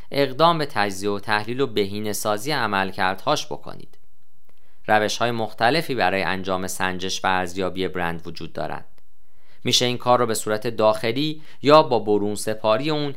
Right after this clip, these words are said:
به یک آژانس متخصص انجام بدید.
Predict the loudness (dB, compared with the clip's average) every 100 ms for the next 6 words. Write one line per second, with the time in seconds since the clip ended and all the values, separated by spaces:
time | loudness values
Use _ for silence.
0 | -6 0 0 0 0 0 2 0 0 -2
1 | -2 -4 -2 -2 0 -2 -4 -6 -6 -8
2 | -8 -8 -8 -8